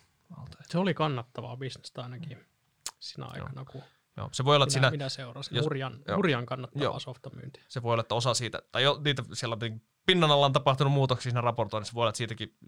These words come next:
Speaker 1: osa on siirtynyt esimerkiksi tuonne matkapuhelinverkkoihin. En, en nyt
Speaker 2: Joo.
Speaker 1: ihan tarkalleen muista, miten,
Speaker 2: Joo.
Speaker 1: miten ne
Speaker 2: Joo.
Speaker 1: kaikki muutokset siellä meni, mutta,
Speaker 2: Joo.
Speaker 1: mutta kuitenkin tämä, tämä bi-, liiketoiminta ei tällä hetkellä hirveän, hirveän kannattavaa, ja ei myöskään kasvu on ollut, ollut hyvin, hyvin vaatimatonta, mutta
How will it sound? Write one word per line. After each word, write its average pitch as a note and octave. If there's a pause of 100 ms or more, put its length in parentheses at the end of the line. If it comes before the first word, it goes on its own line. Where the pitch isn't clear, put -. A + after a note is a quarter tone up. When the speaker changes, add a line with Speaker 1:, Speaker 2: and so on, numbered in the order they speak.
(200)
Speaker 1:
osa A#2
on G2+
siirtynyt G#2+
esimerkiksi F#2+
tuonne G2
matkapuhelinverkkoihin. A#2
En, B1+
en -
nyt -
Speaker 2:
Joo. A2+
Speaker 1:
ihan A#2+
tarkalleen F#2+
muista, -
miten, -
Speaker 2:
Joo. A2+
Speaker 1:
miten G2
ne F2
Speaker 2:
Joo. B2
Speaker 1:
kaikki C3
muutokset C3
siellä A2
meni, A2+
mutta, A#2 (400)
Speaker 2:
Joo. A#2 (200)
Speaker 1:
mutta C3 (380)
kuitenkin C3+
tämä, D#3
tämä F#3
bi-, D3+
liiketoiminta C#3
ei B2
tällä C3+
hetkellä A#2 (1000)
hirveän, A2+
hirveän A#2+
kannattavaa, A2
ja A2
ei A#2
myöskään B2+
kasvu B2+
on F#2+
ollut, - (160)
ollut F#2+
hyvin, A2
hyvin B2
vaatimatonta, -
mutta -